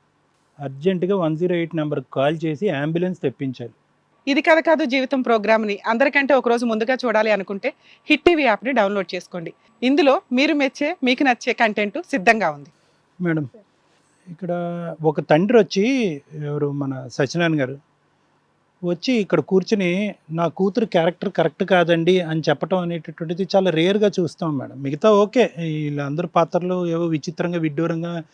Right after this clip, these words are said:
Speaker 1: చాలా వరకు నమ్మశక్యంగా అనిపించినటువంటి పాత్రలు వీళ్ళు పోషిస్తున్నా కూడా ఏదో జరిగిపోయింది. అసలు ఎప్పుడైతే కనుక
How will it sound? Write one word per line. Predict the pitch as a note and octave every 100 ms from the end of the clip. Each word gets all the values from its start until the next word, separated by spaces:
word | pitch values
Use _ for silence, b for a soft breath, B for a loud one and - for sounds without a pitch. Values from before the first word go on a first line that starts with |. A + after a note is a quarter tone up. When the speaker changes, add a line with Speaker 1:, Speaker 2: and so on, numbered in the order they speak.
| b b b - D#3
Speaker 1:
చాలా | F3 G3+
వరకు | G3 F#3
నమ్మశక్యంగా | D3+ D3+ F3+ F#3+ - F#3+ F#3+
అనిపించినటువంటి | F3 D#3+ F3 D#3+ E3 D#3+ D#3
పాత్రలు | D3 E3 D#3+ F#3
వీళ్ళు | E3+ D#3
పోషిస్తున్నా | D#3+ E3+ G#3 - F#3 F3
కూడా | D3+ D#3+ F#3
ఏదో | F3 F#3+
జరిగిపోయింది. | F#3 F3 F3 E3+ C3
అసలు | C#3 D#3+
ఎప్పుడైతే | C#3 - F#3+ G3+ G#3
కనుక | G3+ G3+ F#3+ A3+